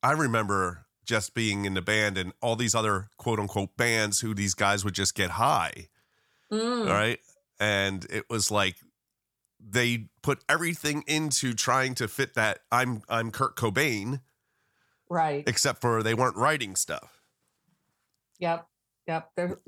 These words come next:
Speaker 2: yeah.
Speaker 1: And
Speaker 2: I think that there's, that's true. And I've, I've had people, uh, you know, send me some of their work. I mean, not, not recently, but when I started writing and I was actually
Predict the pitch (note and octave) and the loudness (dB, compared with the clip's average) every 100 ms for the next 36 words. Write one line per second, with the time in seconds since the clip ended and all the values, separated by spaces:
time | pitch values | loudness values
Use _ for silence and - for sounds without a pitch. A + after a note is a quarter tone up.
0 | E3+ F#3+ G3+ G3 _ _ _ _ _ _ | -6 -2 -2 -4 _ _ _ _ _ _
1 | _ - G#2 G#2+ G#2 E4 - - - G#3+ | _ -4 0 0 0 -4 -6 -8 -6 -6
2 | G3 - - - F#3+ - - A#3+ A3 F#3 | -6 -10 -12 -8 -8 -10 -8 -4 -2 0
3 | F#3 F3+ - _ _ _ _ _ _ _ | -2 -4 -10 _ _ _ _ _ _ _
4 | A3 A3 B3+ A3+ G#3+ A3+ G#3+ G#3+ G3 F#3 | -4 -2 0 0 -2 -12 -8 -4 -2 -2
5 | F#3 F3+ F3 D#3+ - _ _ _ _ _ | -4 -4 -6 -6 -14 _ _ _ _ _
6 | _ _ _ A3 F#3+ F3 - G#3 G3 F#3+ | _ _ _ -12 -10 -6 -4 -2 -4 -8
7 | F#3 G3+ F3+ F3+ E3+ F3 E3+ E3+ - _ | -6 -4 -2 -4 -6 -6 -8 -10 -14 _
8 | _ _ - F#3 F#3 F3+ F3+ _ _ _ | _ _ -10 -4 -2 -2 -6 _ _ _
9 | _ _ _ _ _ _ _ _ _ _ | _ _ _ _ _ _ _ _ _ _
10 | _ F#4+ G4+ C#4+ B3+ B3 D4+ G3+ G3 G3+ | _ -10 -4 -2 -2 0 0 0 -2 -4
11 | A3+ G3+ G3+ F#3 F3+ F3+ F3 - F#3 F#3 | -6 -4 -4 -4 -4 -6 -6 -4 -2 -2
12 | F3 E3+ E3 E3 E3 D#3 D#3 D#3 E3 D#3+ | -2 -2 -2 -4 -6 -6 -6 -6 -4 -4
13 | - - E3 D#3 | -6 -8 -8 -8